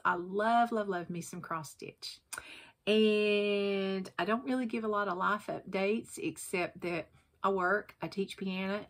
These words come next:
and I like to go to the mountains a good bit, and I like to camp, and I have two Scotties and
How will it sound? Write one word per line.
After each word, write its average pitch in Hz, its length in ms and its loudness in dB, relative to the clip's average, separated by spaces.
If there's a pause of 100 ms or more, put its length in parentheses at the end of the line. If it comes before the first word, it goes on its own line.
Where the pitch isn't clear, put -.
and 175 400 -6
I 175 120 -2
like 175 240 -4
to 175 80 -6
go 180 140 0
to 185 140 -4
the 185 80 -4
mountains 190 400 -4
a 190 60 -6
good 175 180 -4
bit, 190 320 -4 (680)
and 175 160 -2
I 170 60 -4
like 175 240 -6
to - 80 -12
camp, - 520 -2 (240)
and 180 300 -4
I 180 100 -4
have 165 240 -8
two 185 160 -2
Scotties 202 800 -4
and 180 380 -4